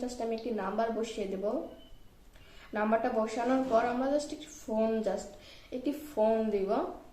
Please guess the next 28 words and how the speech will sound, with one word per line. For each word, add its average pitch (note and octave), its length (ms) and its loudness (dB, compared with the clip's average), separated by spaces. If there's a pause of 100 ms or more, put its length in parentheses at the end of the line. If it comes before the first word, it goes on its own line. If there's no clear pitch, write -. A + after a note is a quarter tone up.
(2000)
ফোন B3+ 240 2
দেওয়ার C4+ 260 6
পর G#3+ 140 0
এখানে B3+ 360 -2
দেখবে C4 180 2 (100)
just A#3 220 -8
সিম A#3+ 240 -4
ওয়ান, A3+ 240 2 (540)
যদি B3+ 120 -2
আমরা B3 180 2
সিম B3 360 0
ওয়ানে B3 240 2
ক্লিক B3 320 -2
করি, A3 440 0 (220)
এই G#3+ 120 0
যেখানে C4 440 2
কা-, A3 360 0 (140)
connection A#3+ 400 -2 (100)
problem A3+ 420 2
or G#3+ 60 -2 (140)
invalid A#3+ 300 -2 (480)
may, A#3 180 -4 (220)
may B3 140 0 (180)
code। G#3 260 4 (360)
এখন B3+ 240 4
কি C4 160 4
হয়েছে, C4+ 280 4
উম, G3+ 480 -2